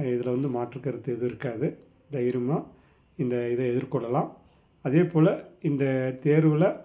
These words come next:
கிடைச்சவங்க ஓகே, கிடைக்காதவங்க பி ஜி வந்து ஆகஸ்ட்டில் சொன்னபடி கால்ஃபர் கண்டிப்பாக வரும்.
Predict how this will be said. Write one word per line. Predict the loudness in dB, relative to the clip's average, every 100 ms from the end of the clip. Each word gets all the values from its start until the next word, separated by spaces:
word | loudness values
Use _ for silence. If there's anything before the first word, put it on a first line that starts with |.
| -20 _ _ _ _ _ -20 _ _
கிடைச்சவங்க | -2 2 2 8 8 8
ஓகே, | 4 2 0 0
கிடைக்காதவங்க | 0 0 4 4 4 4 2 0 -16 _ _ _ _ 4
பி | 4
ஜி | 6
வந்து | 4 6
ஆகஸ்ட்டில் | 6 4 2 -2
சொன்னபடி | -2 -2 -2 0 -2 -2 -10 -16
கால்ஃபர் | -4 -4 -4 -6
கண்டிப்பாக | -6 -4 -2 -2
வரும். | -2